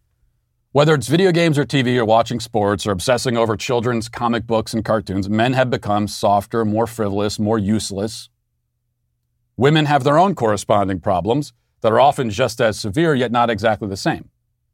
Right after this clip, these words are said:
That's a different subject, though, as women are different from men. Right now, what we're establishing, what we need to establish, is that men are, in fact, in crisis. And if men are in crisis,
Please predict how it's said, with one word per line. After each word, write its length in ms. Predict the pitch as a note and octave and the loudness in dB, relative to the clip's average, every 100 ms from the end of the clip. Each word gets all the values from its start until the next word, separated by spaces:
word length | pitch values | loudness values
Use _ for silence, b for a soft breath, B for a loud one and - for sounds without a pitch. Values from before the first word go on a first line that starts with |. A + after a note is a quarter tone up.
| - | -8
That's 140 | G#2 | -4
a 40 | G#2+ | 0
different 280 | B2 A#2 | -2 -2
subject, 420 | A2+ F#3 C#3 C3 A#2 | 2 2 2 -2 2
though, 160 | A#2 | 2
as 140 | C3+ G#2+ | 2 0
women 420 | A#2 A#2 A#2+ A#2 - | -2 0 -4 -6 -2
are 140 | A2 | 0
different 400 | A2+ A2+ A2 G#2 | 0 -2 -4 -6
from 140 | G#2 | -4
men. 200 | C#3+ F#2 D2+ b b b b b _ _ - | -2 -4 -8 b b b b b _ _ -2
Right 160 | D3 E3+ | 0 0
now, 380 | G3+ C#3+ B2 - _ _ _ _ _ _ _ _ _ _ - | 2 2 0 -4 _ _ _ _ _ _ _ _ _ _ -2
what 160 | B2+ C3 | 2 4
we're 140 | C3 | 2
establishing, 580 | A#2 D3 B2 A2 G2 F#2+ | 2 2 4 2 -2 -4
what 100 | G2+ | -2
we 100 | G#2+ | -2
need 180 | A#2+ B2 | -2 -2
to 80 | |
establish, 500 | C#3+ - D2 D2+ D#2 _ _ _ _ _ _ _ _ | -4 -4 -10 -12 -20 _ _ _ _ _ _ _ _
is 140 | - B2 | -4 0
that 160 | B2+ | 0
men 320 | A#2 B2+ C3 C3 | 2 2 2 2
are, 240 | A#2 A#2 | 2 2
in 80 | A2+ | 2
fact, 320 | A#2 G#2+ G#2+ | 0 0 -2
in 120 | A2 | -8
crisis. 540 | G2+ G2+ D#2+ - - _ _ _ _ _ _ _ _ | -4 -4 -4 -12 -20 _ _ _ _ _ _ _ _
And 100 | A#2 | -4
if 140 | A#2 G2+ | -4 0
men 200 | B2 G#3+ | 2 4
are 140 | G#3+ | 2
in 80 | C3+ | 0
crisis, 640 | A2+ F2+ D#2+ A2 C3+ - | 0 -4 -4 -12 -14 -20